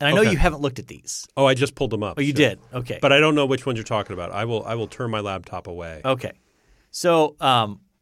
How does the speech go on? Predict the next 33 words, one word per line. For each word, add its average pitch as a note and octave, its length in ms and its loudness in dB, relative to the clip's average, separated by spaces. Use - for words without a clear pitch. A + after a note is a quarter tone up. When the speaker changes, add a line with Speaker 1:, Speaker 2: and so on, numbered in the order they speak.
Speaker 1:
one F#3 140 2
of A#3 40 0
my F#3 80 4
frustrations, A2 600 -2
we C#3 80 2
switched - 400 -2
servers G#2 640 -2
this C3 80 -4
Speaker 2:
We C#3 80 4
Speaker 1:
year. B2 60 -2
Speaker 2:
did. - 80 -18
We A#2 120 -8
did. G2 300 -8
Speaker 1:
And C#3+ 160 -2
then D3 80 0
I C#3+ 80 -4
actually F3 220 -4
went C3+ 160 -2
back C3 220 0
to B2 120 -4
our G#2+ 80 0
old A#2+ 240 -2
one G#2+ 140 -6
to G2+ 80 -8
see A2+ 360 -4
what A#2 240 -4
the A2 60 -12
stats A2 400 -4
were G#2 140 -2
up G#2+ 180 -12
to A#2 100 -6
that G#2 200 -4
point. A#2 340 -8